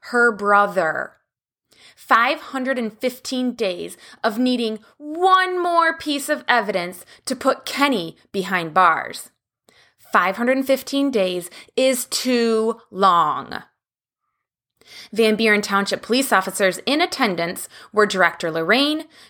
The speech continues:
Chief Wright, Lieutenant Bazzi, and Detective McCarthy. The Chief of Police gives us a not-so-warm welcome of, "What questions do you have? Is there anything that you have that,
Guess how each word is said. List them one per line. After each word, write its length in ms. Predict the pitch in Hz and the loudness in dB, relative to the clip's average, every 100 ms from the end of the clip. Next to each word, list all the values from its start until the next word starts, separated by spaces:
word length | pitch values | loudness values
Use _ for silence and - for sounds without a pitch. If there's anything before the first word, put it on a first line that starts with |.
| _ | _
Chief 440 | - 220 170 - - - | -4 -2 -2 -6 -18 -4
Wright, 500 | 196 254 277 - - _ - | 2 2 0 -8 -14 _ -4
Lieutenant 580 | 208 214 190 170 - 170 | -4 -2 -6 -6 -4 2
Bazzi, 560 | 214 226 220 233 233 - - | 4 2 0 -4 -6 -10 -2
and 160 | 226 | 0
Detective 640 | 226 233 - 160 - 170 - - | 0 -2 -4 -2 -2 -4 -6 -8
McCarthy. 720 | 185 180 - - - - - _ _ _ _ _ _ _ _ _ _ _ - - - | -6 -4 -6 -8 -10 -12 -12 _ _ _ _ _ _ _ _ _ _ _ -20 -10 -4
The 80 | 233 | 0
Chief 240 | 320 311 | 2 0
of 100 | 240 | -2
Police 380 | - 240 220 - | 0 2 0 0
gives 260 | 220 196 | -2 0
us 240 | 196 202 - | 0 0 0
a 300 | 180 175 170 | 2 2 2
not-so-warm 1300 | 180 214 349 508 - - - 294 285 240 220 220 208 | -2 0 2 2 -2 -8 0 2 2 0 0 0 2
welcome 480 | 190 170 170 165 170 | 2 2 0 -4 0
of, 540 | 214 190 165 190 277 - _ _ _ - _ - | 2 4 2 0 -2 -10 _ _ _ -20 _ 0
"What 160 | 269 | 0
questions 440 | - 285 - 403 240 | 2 0 0 -4 -4
do 100 | 208 | -4
you 80 | 180 | -2
have? 320 | 190 160 - - | 0 -2 -2 -2
Is 120 | 196 | 2
there 140 | 196 | 2
anything 380 | 185 208 208 214 | 0 -2 -2 -2
that 140 | 208 - | -2 -4
you 400 | 196 190 185 185 | -4 -2 0 -2
have 460 | 185 185 170 170 | 0 2 2 2
that, 480 | 175 175 165 165 160 | 2 2 2 0 -4